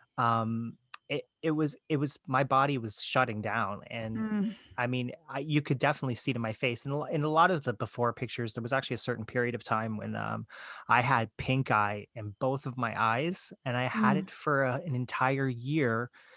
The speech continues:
Speaker 1: because I would never s-, quit drinking long enough for the antibiotics, the antibiotics to,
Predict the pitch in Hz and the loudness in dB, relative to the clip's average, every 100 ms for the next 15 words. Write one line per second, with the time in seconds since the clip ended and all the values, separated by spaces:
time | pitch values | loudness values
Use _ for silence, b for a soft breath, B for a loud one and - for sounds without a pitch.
0 | B B _ 139 139 127 127 127 135 139 | B B _ 2 4 4 4 2 2 2
1 | 139 139 131 - 139 - 139 131 123 120 | 4 2 0 -2 -4 -2 -2 0 0 2
2 | 123 123 - 131 113 120 117 120 123 110 | 2 0 0 -2 0 2 4 6 6 2
3 | - 196 123 123 120 120 117 131 101 113 | -6 0 2 4 6 6 8 8 6 -2
4 | - - 131 117 117 120 135 | -4 0 2 2 0 -4 -10